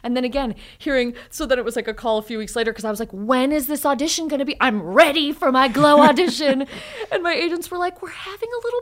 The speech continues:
Speaker 1: pushback." And then when I went in for Jen Houston, and bless her for, like, agreeing to have me in for a pre-read, which was a bit of a culture shock for having come from getting offers for things and working on T V for seven years,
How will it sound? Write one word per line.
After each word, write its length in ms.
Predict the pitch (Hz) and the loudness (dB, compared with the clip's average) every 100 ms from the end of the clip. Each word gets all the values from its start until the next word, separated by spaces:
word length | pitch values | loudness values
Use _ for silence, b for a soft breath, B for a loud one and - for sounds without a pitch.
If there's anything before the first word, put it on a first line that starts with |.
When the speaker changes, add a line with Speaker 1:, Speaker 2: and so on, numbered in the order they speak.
| 494 | -8
Speaker 1:
pushback." 680 | - 359 - - 339 339 339 | -12 -10 -8 -6 -6 -6 -6
And 120 | 262 | -6
then 140 | 262 | -6
when 100 | 247 | -8
I 80 | - | -8
went 240 | 254 247 | -6 -8
in 240 | 247 294 302 | -8 -10 -10
for 160 | - | -10
Jen 300 | 226 226 214 | -8 -6 -4
Houston, 580 | 214 247 269 - 226 208 214 B B | -6 -8 -10 -6 -4 -4 -10 B B
and 180 | 214 208 | -10 -4
bless 300 | 202 226 269 | 0 0 0
her 100 | 220 | -4
for, 160 | 208 208 | -4 -4
like, 280 | 190 175 b b - | -4 -4 b b -4
agreeing 480 | 220 - 208 220 226 | -4 -4 -6 -4 -4
to 80 | 214 | -2
have 240 | 214 202 | -4 -4
me 80 | 214 | -4
in 240 | 214 208 | -4 -6
for 240 | 208 202 170 | -6 -4 -4
a 40 | |
pre-read, 760 | - - 247 262 196 185 180 175 B B | -6 -8 -6 -4 -4 -4 -6 -8 B B
which 180 | 294 294 | -8 -6
was 140 | 285 | -8
a 60 | 254 | -6
bit 200 | 247 247 | -2 -4
of 140 | 269 | -2
a 260 | 269 233 - _ | -4 -4 -8 _
culture 360 | 302 240 262 240 | -8 -6 -6 -10
shock 440 | 214 226 220 - - - | -4 -2 -2 -6 -20 -16
for 200 | 233 - | -14 -8
having 300 | 254 240 226 | -4 -2 -2
come 160 | 254 202 | -2 -6
from 140 | 226 208 | -6 -6
getting 340 | 202 196 190 - | -4 -4 -6 -2
offers 400 | 190 233 240 247 | 0 0 -2 -4
for 120 | 208 | -6
things 540 | 196 180 180 175 180 - B - | -6 -6 -6 -8 -10 -12 B -6
and 160 | 233 | -2
working 320 | 214 226 240 | -2 -2 -4
on 220 | 208 196 196 | -6 -6 -10
T 160 | - 220 | -12 -10
V 180 | 220 220 | -8 -8
for 340 | 214 185 151 _ - | -6 -8 -8 _ -16
seven 540 | - - 190 190 196 | -14 -4 -2 -2 -4
years, 640 | 180 190 185 170 175 170 | -6 -6 -4 -6 -8 -12